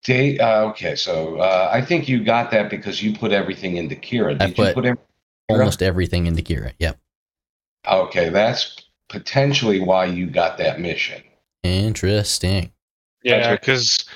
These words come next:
Speaker 1: John said, so.
Speaker 3: before, remember before you would get, like, up to nine, and you could spread 'em out if you wanted. And I
Speaker 2: Yeah.
Speaker 3: remember spreading mine out.
Speaker 2: Right.
Speaker 3: Um, and then they came out, like, a week <laughs> or so later and, like, "Look,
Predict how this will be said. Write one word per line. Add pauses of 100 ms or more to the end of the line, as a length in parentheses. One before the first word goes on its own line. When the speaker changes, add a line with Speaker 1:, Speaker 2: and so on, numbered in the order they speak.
(160)
Speaker 1:
John
said,
so.
Speaker 3:
before,
remember
before
you
would
get,
like,
up
to
nine, (460)
and
you
could
spread
'em
out
if
you
wanted. (140)
And
I
Speaker 2:
Yeah.
Speaker 3:
remember
spreading
mine
out. (500)
Speaker 2:
Right.
Speaker 3:
Um,
and
then
they
came
out,
like,
a
week
<laughs>
or
so
later
and,
like,
"Look,